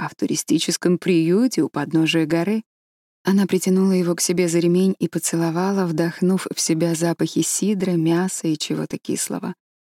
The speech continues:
Прижавшись к нему всем телом, почувствовала под джинсами отвердевшую плоть. А ведь она его даже не хотела. Так относится к последнему кусочку шоколада, к которому уже не очень-то и тянет, но да, есть вроде нужно. Не выкидывать же.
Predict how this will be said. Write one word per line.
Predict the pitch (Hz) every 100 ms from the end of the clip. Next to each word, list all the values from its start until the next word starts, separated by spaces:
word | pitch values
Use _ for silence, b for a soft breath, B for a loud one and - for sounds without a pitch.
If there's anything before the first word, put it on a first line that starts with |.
| _
Прижавшись | 220 220 240 240 220
к | -
нему | 208 214
всем | 208 - 190
телом, | - 214 208 185
почувствовала | 180 180 202 196 - 180 175
под | - 175
джинсами | 160 175 185 - 180 170
отвердевшую | 156 175 165 165 151 - 156
плоть. | - 156 156 - B B B B
А | -
ведь | 156 156
она | 151
его | 175 185 165
даже | 160 180
не | 180 170
хотела. | - 170 - 226 180 - - B B -
Так | 262 -
относится | - 311 - - 220
к | -
последнему | 233 - 269 240 226
кусочку | 208 220 233 214 -
шоколада, | - 196 202 208 233 190 175
к | - 175
которому | 175 202 208 202 202
уже | 208 208
не | 226
очень-то | 302 311 175 165 180
и | 175
тянет, | - 226 226 196 -
но | 180 180 175
да, | 170 196
есть | 190 180 -
вроде | - 131 110
нужно. | - - - - b b -
Не | 180
выкидывать | 165 - - - -
же. | -